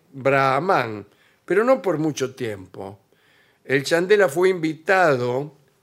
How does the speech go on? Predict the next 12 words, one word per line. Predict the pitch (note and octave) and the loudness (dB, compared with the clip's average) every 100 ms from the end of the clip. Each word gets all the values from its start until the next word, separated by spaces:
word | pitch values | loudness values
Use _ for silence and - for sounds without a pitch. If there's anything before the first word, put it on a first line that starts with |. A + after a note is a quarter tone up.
| - | -4
a | C3 | 0
demostrar | C#3 C#3 C3+ E3 F3 | 0 -2 -2 0 0
su | C#3+ | 0
habili-, | D3 C#3 B2+ B2+ C3+ | -2 -2 -4 -6 -6
habilidad | B2 C3 C3 C#3 D#3+ | -4 -4 -2 0 0
de | C3 G#2+ - _ _ _ _ | -2 -4 -12 _ _ _ _
externar | A2+ - - A#2+ B2 C#3 D3 C3 | -12 -8 -6 -6 -4 -4 -2 -2
su | - | -4
aliento | B2 D#3 D#3+ A2+ G#2+ - A#2 D3 F3 _ _ _ _ _ _ _ _ - | -6 -2 -2 -4 -8 -10 -8 -8 -12 _ _ _ _ _ _ _ _ -6
y | D#3+ E3 - | -4 -4 -4
lo | D3+ E3 | -2 -2
transfirió | E3 G#3 A#3 G3+ - E3+ F#3 F3 E3 E3+ | 0 2 2 0 -8 -4 0 4 4 2